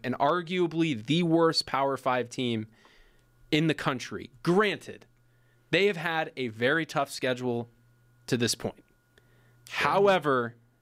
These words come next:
Speaker 1: what they've, they, they don't have a quarterback. They lost everybody in the transfer portal.
Speaker 2: Yep.
Speaker 1: I don't know.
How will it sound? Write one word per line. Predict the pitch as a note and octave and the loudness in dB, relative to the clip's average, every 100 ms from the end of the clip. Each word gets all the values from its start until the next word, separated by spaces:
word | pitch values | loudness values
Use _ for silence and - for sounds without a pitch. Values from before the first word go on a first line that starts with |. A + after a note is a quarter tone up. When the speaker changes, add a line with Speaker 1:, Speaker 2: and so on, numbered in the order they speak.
| _ _ _ _ _ _ - | _ _ _ _ _ _ -10
Speaker 1:
what | C3 C3+ F#3 G3 | 0 2 2 2
they've, | F#3 - - | 0 -2 -10
they, | D3 C#3+ C#3+ | -4 -4 0
they | D3 D#3+ | -2 2
don't | C#3+ C3+ | 0 0
have | A2 - | -6 -10
a | |
quarterback. | - F3+ G3+ F#3 F3 E3 D#3+ - _ - - | -2 2 2 2 -2 -2 -6 -12 _ -20 -8
They | B2 | -2
lost | B2 A#2 A2 - | 2 2 0 -2
everybody | D3 G3 G3 F#3 F#3 | -2 0 2 2 2
in | F3+ | -2
the | E3+ | -4
transfer | - E3 D#3+ - D3+ | -4 -2 -2 -4 -6
portal. | - D3+ C#3+ C#3 B2+ | 0 2 4 2 0
Speaker 2:
Yep. | A#2 - - _ _ _ _ - - - - - - - - - | -2 -6 -14 _ _ _ _ -20 -20 -18 -18 -20 -16 -10 -8 -4
Speaker 1:
I | G2 B2+ | -2 0
don't | E3+ F3 | 0 0
know. | D#3+ | -2